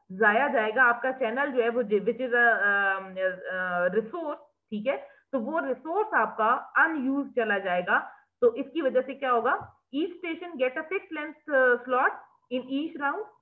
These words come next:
ठीक है, ये round one था, तो राउंड वन में हर node को कुछ फिक्स स्लॉट मिली है, इसी तरह से round two में भी उसे स्लॉट्स मिलेंगी।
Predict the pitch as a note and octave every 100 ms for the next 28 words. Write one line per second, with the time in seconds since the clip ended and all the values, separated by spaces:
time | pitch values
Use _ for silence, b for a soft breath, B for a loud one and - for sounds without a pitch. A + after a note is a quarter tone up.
0 | _ _ A3+ E4+ D#4 B3 A#3 A3 C4 G#3
1 | G#3 A3 F4 G4+ - - G#3 G#3+ A3+ G#3+
2 | A3+ C#4 C#4+ G#3 C4 C4+ - G#3+ A3 A#3+
3 | C4+ C4+ C4 C4 C4 C4+ - _ G#3+ G3+
4 | G3 F#3 F3+ E3+ - D4+ C4+ B3+ C4+ A3+
5 | A3+ A#3+ D4+ D4 C4 A3 A3 G#3+ G#3+ F#3
6 | F#3 F#3 E3+ E3 D#3